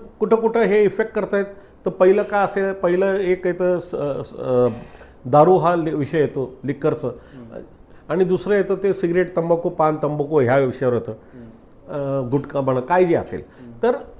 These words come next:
Speaker 1: हे इफेक्ट त्यांनाच होणार. तिकडनं ह्यांना रेव्हेन्यू मिळतं असं ह्यांचं गणित आहे, पण त्याच्याबरोबर कित्येक फॅमिलींचं पण नुकसान करताय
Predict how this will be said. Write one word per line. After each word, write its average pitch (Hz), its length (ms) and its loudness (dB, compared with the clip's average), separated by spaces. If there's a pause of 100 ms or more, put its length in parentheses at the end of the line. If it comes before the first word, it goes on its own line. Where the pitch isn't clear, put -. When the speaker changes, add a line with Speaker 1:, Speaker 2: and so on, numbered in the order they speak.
(220)
Speaker 1:
हे 170 200 4
इफेक्ट 220 300 2
त्यांनाच 226 260 2
होणार. 170 220 0
तिकडनं 196 400 -4
ह्यांना 190 220 2
रेव्हेन्यू 190 300 4
मिळतं 185 280 0
असं 190 220 0
ह्यांचं 175 320 0
गणित 165 220 0
आहे, 147 40 2
पण 156 200 -4
त्याच्याबरोबर 190 400 0 (360)
कित्येक 180 340 -2
फॅमिलींचं 208 640 2
पण 226 160 0
नुकसान 208 380 -2
करताय 196 380 -4